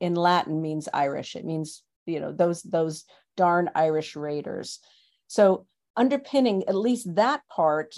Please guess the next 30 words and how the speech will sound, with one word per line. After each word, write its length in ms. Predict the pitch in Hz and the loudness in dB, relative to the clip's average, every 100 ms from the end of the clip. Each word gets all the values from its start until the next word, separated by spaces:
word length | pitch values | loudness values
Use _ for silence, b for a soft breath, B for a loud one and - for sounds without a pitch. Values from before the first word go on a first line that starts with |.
| - | -4
of 200 | 160 151 | -4 -2
this 160 | 156 - | -6 -4
area 260 | 160 151 | -2 0
that 140 | 151 - | 0 -4
we're 100 | 151 | -4
talking 440 | 165 147 - 151 | -2 -2 -4 -10
about, 500 | 143 147 147 143 - - | -4 -2 0 -2 -6 -6
Ireland 720 | - 175 175 170 165 160 160 - | 2 4 4 2 0 -2 -6 -4
and 280 | 156 151 151 | -2 -2 -2
the 60 | |
South, 320 | 151 170 156 160 | -4 -2 0 -2
the 100 | 165 | -2
Dalriadic 540 | 165 160 165 156 151 | 2 2 2 -2 -2
Kingdom 340 | - 165 156 | -8 -6 -6
of 140 | 156 147 | -6 -8
the 80 | 151 | -14
Scots 520 | - 151 147 143 - | -8 -4 -2 -4 -8
in 180 | 151 151 | -10 -8
southwestern 540 | - 147 151 147 156 | -6 -4 -6 -8 -6
Ireland, 300 | 147 151 151 | -6 -6 -6
was 140 | 165 | -2
a 80 | 190 | 0
really, 640 | 190 180 220 254 285 294 254 | 0 0 2 2 0 -2 -2
really 400 | 180 196 190 180 | 0 2 2 0
advanced 880 | 175 160 175 160 156 - - - - | -2 -2 -2 0 -2 -6 -14 -12 -2
set 300 | 196 190 - | 2 2 0
of 180 | 170 165 | -4 -4
legal 540 | 175 185 262 226 165 | -2 2 2 4 2
codes 420 | 147 160 139 147 | 0 -4 -4 -4
that 140 | 156 | -6